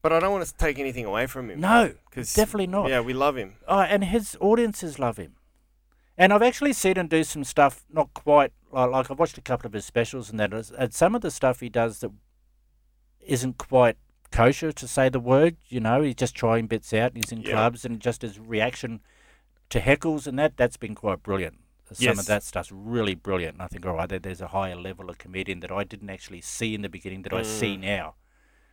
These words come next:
Speaker 2: you know. But then I came to Melbourne to work because I lost a, I had a, a cleaning contract in, in the Gold Coast which fell through, and we needed money to pay the mortgage and everything. And there was a cleaning job came up down in Melbourne because m-, my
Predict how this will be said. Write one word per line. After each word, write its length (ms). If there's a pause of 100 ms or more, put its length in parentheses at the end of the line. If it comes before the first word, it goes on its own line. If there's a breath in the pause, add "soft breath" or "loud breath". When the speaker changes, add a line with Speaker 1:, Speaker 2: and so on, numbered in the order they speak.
(180)
Speaker 2:
you 140
know. 240 (680)
But 100
then 120
I 60
came 220
to 60
Melbourne 380
to 60
work 400
because 240
I 60
lost 280
a, 100
I 80
had 140
a, 160 (180)
a 60
cleaning 320
contract 520
in, 320
in 220
the 80
Gold 260
Coast 380
which 260 (180)
fell 340
through, 420
and 80
we 80
needed 280
money 380 (140)
to 140 (180)
pay 140
the 100
mortgage 420
and 80
everything. 400 (460 soft breath)
And 120
there 80
was 120
a 40
cleaning 440
job 220
came 260
up 160
down 180
in 100
Melbourne 360
because 260
m-, 160
my 180